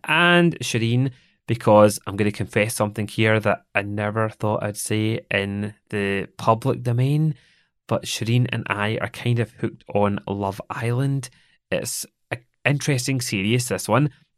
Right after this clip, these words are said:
and I've never really been into it before. I used to actually think it was just a waste of time, but Shireen loves it, and it's a great opportunity for us to spend some time together.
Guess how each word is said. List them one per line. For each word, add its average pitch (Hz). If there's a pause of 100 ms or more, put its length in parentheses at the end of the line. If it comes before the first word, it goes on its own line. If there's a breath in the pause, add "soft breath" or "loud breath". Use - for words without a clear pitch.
and 101
I've 101
never 127
really 113
been 107
into 107
it -
before. 113
I 110
used 117
to -
actually - (120)
think 123
it -
was 101
just -
a 95
waste 92
of -
time, 165 (520 soft breath)
but 156 (120)
Shireen 131
loves 131
it, 131
and 101
it's -
a 101
great -
opportunity 104
for 101
us 101
to 98
spend 107
some 95
time 139
together. 143